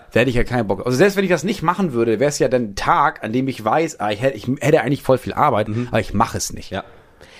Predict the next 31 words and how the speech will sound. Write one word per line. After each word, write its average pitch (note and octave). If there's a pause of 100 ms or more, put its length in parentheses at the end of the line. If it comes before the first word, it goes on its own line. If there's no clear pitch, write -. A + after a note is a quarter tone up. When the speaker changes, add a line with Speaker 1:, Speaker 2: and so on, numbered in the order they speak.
(200)
Speaker 2:
Ja, C#3+
da, E3
Speaker 1:
Da B2
hätte D3
ich B2+
keinen F2
Bock. A2+
Speaker 2:
ja, D3
da F#3
hätte G#3
ich -
bei A3+
dir G#3+
tatsächlich G3+
auch F#3
wirklich F3+
am E3
meisten E3
Bock C3
drauf. F2
Also A#2+
ich C#3+
glaube, F3+
wenn F3
ich -
sonst F#3
auch D#3+
nichts G3
zu -
tun A3+
hätte, E3